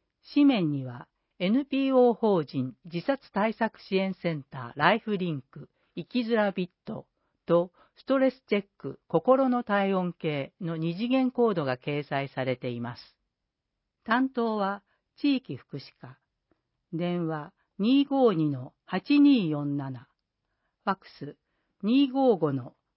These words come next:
三五五零。人生会議、エーシーピーについての講演会。日時、十一月三十日土曜日、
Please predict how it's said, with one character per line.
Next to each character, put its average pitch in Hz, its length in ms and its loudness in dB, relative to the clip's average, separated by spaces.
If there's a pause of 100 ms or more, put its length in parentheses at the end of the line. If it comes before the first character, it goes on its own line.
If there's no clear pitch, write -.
(140)
三 269 260 2
五 247 240 2
五 147 320 -2
零。 135 320 -12 (2750)
人 277 200 6
生 269 300 2
会 202 320 2
議、 135 220 -14 (360)
エ 220 120 2
ー 269 100 2
シ 240 240 -2
ー 214 120 -6
ピ 160 300 -4 (260)
ー - 40 -2
に 240 100 2
つ 285 160 2
い 247 100 2
て 165 140 0
の 131 120 -4
講 175 280 2
演 151 180 0
会。 143 280 -20 (1000)
日 240 360 0
時、 147 260 -14 (400)
十 226 260 2
一 294 180 0
月 285 260 2
三 247 240 4
十 240 220 -2
日 151 260 -2
土 143 160 -2
曜 160 280 2
日、 - 200 -18